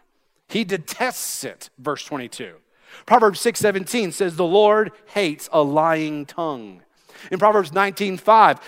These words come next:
it says, "A false witness will not go unpunished, and one who utters lies will not escape." You see, God loves the truth because God is the source of all truth. All truth is God's truth.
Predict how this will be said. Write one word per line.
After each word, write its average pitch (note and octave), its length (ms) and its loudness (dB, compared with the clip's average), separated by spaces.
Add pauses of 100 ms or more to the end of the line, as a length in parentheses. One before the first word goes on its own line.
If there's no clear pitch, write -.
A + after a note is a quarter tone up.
it E3+ 60 -4
says, F#3 140 -2
"A D#3+ 60 4
false A3+ 440 2
witness G3+ 340 -8
will F#3 220 0
not G#3+ 260 0
go F#3 220 0
unpunished, E3 640 -4 (200)
and E3+ 220 -2
one A3+ 200 0
who G#3 180 -6
utters F#3+ 400 0
lies F3+ 560 0
will G3+ 640 0
not F#3+ 440 -2
escape." D3+ 600 -8 (200)
You G#3 80 -10
see, G#3+ 180 -6
God G#3+ 460 2
loves A3+ 420 6
the F#3 120 -12
truth D3+ 680 -6
because A3 300 0
God F#3+ 240 4
is A#3 100 -2
the A#3+ 140 -12
source - 800 -2
of D3+ 140 0
all C#3 200 -2
truth. - 540 -16 (720)
All B3+ 340 4
truth G#3 720 -10 (100)
is C4 440 -2
God's C3+ 640 0
truth. - 760 -14